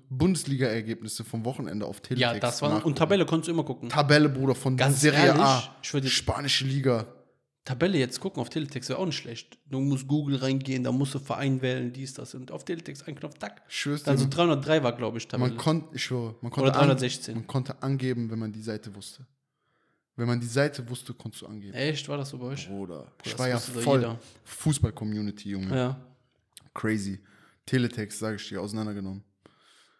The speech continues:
Speaker 1: Ist so. Was war denn bei dir so in den neunzigern, wo du sagst, oder anders gefragt, Bruder, was fehlt dir am meisten von den neunzigern? Was fehlt dir am meisten? Wo du sagen würdest, wenn du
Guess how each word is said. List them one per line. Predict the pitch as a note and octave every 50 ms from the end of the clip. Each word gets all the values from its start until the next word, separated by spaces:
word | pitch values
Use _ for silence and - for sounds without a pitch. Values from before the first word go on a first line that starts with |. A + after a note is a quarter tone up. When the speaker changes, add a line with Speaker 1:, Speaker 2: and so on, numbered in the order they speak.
| _ _ _
Speaker 1:
Ist | - C3 A#2 -
so. | - G#2+ G2+ G2 G#2 - _ _ _ _ _ _ _ _ _ - - - - _ _ _
Was | - C3+
war | C3+ E3+ G3
denn | G3+ F3
bei | D3+ C#3
dir | C#3 C#3+ F3+ G#3 G3+
so | D3 C#3 C3+
in | C3
den | C3 C3 B2+
neunzigern, | B2+ C#3+ D3+ D#3 D#3 - - B2+ B2 A#2+ A#2 A#2
wo | B2
du | A#2+ A#2
sagst, | A#2 A#2 A#2 - - C3+
oder | C3+ - C3+ C#3 C3+ C3 C3+ - - - _ _ _ _ _ _
anders | - - G3+ D#3 -
gefragt, | - - - G2 F#2+ - _
Bruder, | - F#2+ F#2 E2+ C#2+ - _ _ _ _ _ _ _ _ _ _
was | - A#2+ D3+ F#3 - - - - - _ _ _
fehlt | _ - - - D#3+ D3 C#3+ C3+ C#3 A#2
dir | F#2+ C#2+
am | A2
meisten | A2 A2 A2 - - - - A2+ - _ _ _
von | - - A#2+
den | A2+ A2
neunzigern? | G#2+ G#2+ - - G2+ G#2
Was | - -
fehlt | - - A2 -
dir | C3
am | D3
meisten? | D3 D3 - - - - _ _ - _ _ _ _
Wo | C3+ D3+
du | D#3+
sagen | G3+ G#3+ G3
würdest, | E3+ - -
wenn | E3+
du | E3+